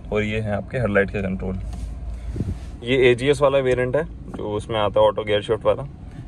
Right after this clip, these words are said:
एसीएस में आपको climate control मिलेगा, वो तो standard आपको सारे variants में आपको climate control एसी ही मिलता है Fronx के। Screen आपको मिल जाएगी इसके अंदर, इसमें क्या कहते हैं, wireless तो नहीं है, वायर्ड Android Auto, Apple, Apple CarPlay इसके अंदर चला सकते हो।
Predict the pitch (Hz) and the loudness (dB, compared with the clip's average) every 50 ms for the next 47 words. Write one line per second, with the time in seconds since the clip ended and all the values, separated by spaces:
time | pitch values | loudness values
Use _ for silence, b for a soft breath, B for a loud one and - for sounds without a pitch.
0 | - - 131 127 127 151 156 147 147 165 151 143 143 151 139 147 135 131 135 139 | 0 4 4 4 4 2 0 0 2 2 2 2 0 0 2 2 2 2 2 0
1 | 143 151 139 139 135 151 151 147 143 143 147 156 156 151 151 151 143 - 139 123 | -2 -2 -2 0 2 2 2 2 2 2 2 2 2 4 4 2 4 4 2 2
2 | 123 131 135 139 135 - - - - 135 123 123 135 135 131 127 131 127 - - | 4 4 4 4 2 2 0 0 2 4 4 4 4 2 2 0 0 0 0 0
3 | 143 135 131 131 123 131 127 117 117 123 117 - 131 123 123 123 120 117 117 - | 0 0 0 -2 -4 -2 -2 0 0 -2 -2 -4 -4 -2 -2 -2 -2 -4 -2 -2
4 | 135 127 135 135 127 120 113 120 - 123 127 - 117 110 113 113 - - - 180 | 0 0 2 2 2 0 0 2 2 2 2 2 -2 -2 -4 -4 -6 -8 -8 -8
5 | 185 - - - B B B B B B B - - - - - - - - - | -10 -10 -14 -14 B B B B B B B -6 -4 -4 -4 -4 -6 -6 -6 -6
6 | - - 156 160 165 170 165 160 156 - 170 165 160 156 156 160 165 165 165 156 | -4 -2 2 2 4 4 4 4 2 0 0 -2 0 2 2 2 2 2 -2 -6
7 | - - 180 165 165 170 208 196 160 - 120 120 127 - 143 139 135 135 - 139 | -4 -4 -4 -2 2 2 2 2 0 -4 -4 -6 -6 -4 0 0 0 2 4 4
8 | 135 131 131 143 127 117 113 113 120 135 147 - - 165 156 165 180 160 127 120 | 2 4 4 6 6 6 6 6 4 2 -2 -2 -2 -4 -2 0 2 4 6 6
9 | 123 127 127 127 127 131 131 131 127 123 123 120 131 127 123 - 127 123 113 110 | 6 4 2 2 4 6 6 6 6 4 4 4 2 0 2 0 0 0 0 -2
10 | 113 113 - 131 123 117 117 110 110 117 120 120 - - 123 117 117 117 123 110 | -2 -2 -2 -2 2 4 4 2 4 0 -4 -4 -2 -4 0 0 0 0 2 2
11 | 104 110 - - - - - 147 143 160 175 | 2 2 0 0 -6 -4 -4 -4 -4 -4 -4